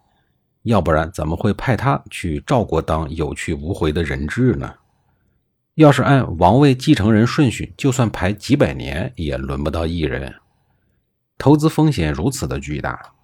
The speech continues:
但是吕不韦为什么还要孤注一掷认定了异人，且毫不吝啬地在异人身上砸钱呢？其实精明无比的吕不韦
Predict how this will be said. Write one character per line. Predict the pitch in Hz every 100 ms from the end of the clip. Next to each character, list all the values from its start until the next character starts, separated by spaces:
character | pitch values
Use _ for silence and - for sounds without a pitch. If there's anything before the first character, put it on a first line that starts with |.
| _ _ _
但 | 90 87
是 | 85 69 -
吕 | 90 92
不 | 117 180
韦 | 92 67
为 | 90 95
什 | 78
么 | 82
还 | - 98
要 | 110
孤 | - 120 127
注 | 127 85
一 | 80
掷 | 98 127
认 | - 101 147 101
定 | 143
了 | 101 73
异 | 80
人， | 78 - 69 - _ _ _ _ _
且 | - 95 87
毫 | - 107
不 | 131
吝 | 156 147
啬 | 127 156
地 | 87
在 | - 80 73
异 | 143 147
人 | 76 80
身 | 110 98
上 | 90 78
砸 | - -
钱 | 95 - -
呢？ | 87 127 127 _ _ _ _ _ _ _ -
其 | -
实 | 113 - 90 92
精 | - 143
明 | 127 120
无 | 104 113
比 | 127 151
的 | 131
吕 | 98 76
不 | 151 139
韦 | 73 67